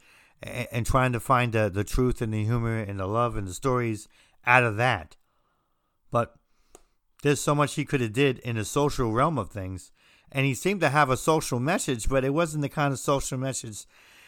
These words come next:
that you'd be able to distill in some, some kind of political party or some kind of political idea or even, even some kind of just political value. I mean, it, it just seemed like he only cared about this, the human spirit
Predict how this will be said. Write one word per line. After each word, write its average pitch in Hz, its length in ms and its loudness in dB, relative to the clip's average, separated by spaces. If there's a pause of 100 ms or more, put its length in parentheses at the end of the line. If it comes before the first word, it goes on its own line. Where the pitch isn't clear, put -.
(140)
that 127 220 0
you'd 143 120 0
be 143 100 4
able 131 220 2
to 107 160 -10
distill 120 540 0
in 120 160 -6
some, 131 200 -6
some 135 220 -4
kind 123 200 -2
of 110 60 -4
political 113 300 -2
party 104 420 6 (480)
or 120 260 0
some 139 180 -6
kind 135 140 0
of 123 60 -2
political 127 300 0
idea 117 500 0
or 123 160 2
even, 202 460 0
even 214 300 0
some 196 240 -4
kind 185 240 4
of 160 180 0 (600)
just - 400 0 (2000)
political 156 440 2
value. 120 520 0
I 107 80 -2
mean, 120 220 0
it, 127 180 0
it 135 140 2
just 135 180 0
seemed 156 200 2
like 143 180 2
he 139 260 0
only 131 200 2
cared 143 260 2
about 123 320 4
this, 123 160 -2
the 110 200 -4
human 131 520 0
spirit 120 560 2